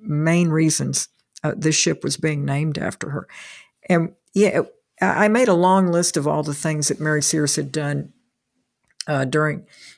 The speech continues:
during her time there at the Hydrographic Office. But I also know that because she was working in intelligence, uh, some of her clandestine activities we, we still may not know about. We still may,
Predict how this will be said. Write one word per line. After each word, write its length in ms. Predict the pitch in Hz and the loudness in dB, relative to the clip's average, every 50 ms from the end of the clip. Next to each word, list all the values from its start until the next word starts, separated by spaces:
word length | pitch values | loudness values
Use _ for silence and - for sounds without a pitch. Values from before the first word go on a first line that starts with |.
| _ - | _ -2
during 200 | - 165 156 151 | 0 2 2 2
her 120 | 156 147 143 | 0 -2 -2
time 320 | - 170 156 147 151 151 | -2 0 0 0 0 0
there 160 | 147 139 139 | 0 2 0
at 80 | 139 - | 0 -2
the 80 | 147 | -4
Hydrographic 760 | 151 156 147 147 147 143 139 151 143 143 143 - - - - 135 | -6 -4 -4 -2 -2 -2 0 0 0 0 0 -4 -6 -4 -2 -2
Office. 360 | 139 143 - - - - - | -2 -2 -4 -6 -6 -6 -6
But 320 | _ - 170 160 151 - - - | _ 0 0 0 0 -2 -4 -2
I 140 | 165 170 175 | 0 2 4
also 360 | 214 247 254 - - - 202 | 4 2 2 2 4 4 4
know 380 | 170 156 151 151 147 147 147 | 4 4 2 2 2 0 0
that 180 | 147 151 143 - | -2 -4 -4 -2
because 320 | - 143 - - 185 180 | -2 -4 0 2 2 2
she 160 | 175 - - 180 | 2 2 2 4
was 220 | 170 165 143 - | 4 4 2 2
working 580 | 151 160 175 180 175 - - 160 143 139 139 - _ _ _ _ _ _ _ _ _ _ - | 0 2 2 2 0 0 -2 -2 -2 -2 -4 -6 _ _ _ _ _ _ _ _ _ _ -4
in 420 | 170 151 147 147 143 139 139 - - _ _ - | -2 0 0 0 0 -2 -4 -6 -12 _ _ -4
intelligence, 1000 | 160 147 143 - - 208 196 190 202 190 190 - 151 - - - - - - - _ _ _ - - - _ _ _ _ - | -2 -2 0 0 2 4 4 6 6 4 2 0 -2 -2 -4 -4 -4 -4 -4 -6 _ _ _ -20 -20 -20 _ _ _ _ -4
uh, 300 | - 151 147 143 143 - | 0 2 2 2 2 0
some 280 | - - - 214 220 254 | -2 0 0 2 2 0
of 120 | 247 233 | 0 0
her 320 | - 226 208 202 196 196 _ _ _ _ - - | 2 0 0 0 0 -6 _ _ _ _ -14 -4
clandestine 840 | - 208 202 196 190 196 202 202 - - 202 196 190 190 190 - _ _ _ _ - 175 | 0 2 2 4 4 4 4 2 2 0 2 2 2 2 0 -4 _ _ _ _ -2 0
activities 840 | 180 190 190 - - - 208 202 196 196 190 175 - - - - _ - _ - | 0 0 0 -2 0 0 2 4 4 4 4 4 2 0 -4 -6 _ -20 _ -4
we, 180 | 170 170 - - - 170 170 - - _ _ _ - - | -2 -2 0 0 0 -2 -2 -4 -8 _ _ _ -8 0
we 220 | 170 185 202 202 | 4 4 4 4
still 400 | 196 - - - 277 330 392 381 | 4 2 2 4 4 4 4 4
may 160 | 233 143 143 | 4 2 2
not 240 | 139 135 131 123 - | 2 2 0 0 -2
know 180 | 135 143 135 135 | 0 0 2 2
about. 400 | - - - 110 104 - - 156 | 0 0 -2 -4 -4 -6 0 0
We 80 | 165 | 0
still 320 | 165 - - - 233 269 277 | 0 0 2 2 4 4 4
may, 260 | 262 226 190 175 190 | 4 2 2 0 -2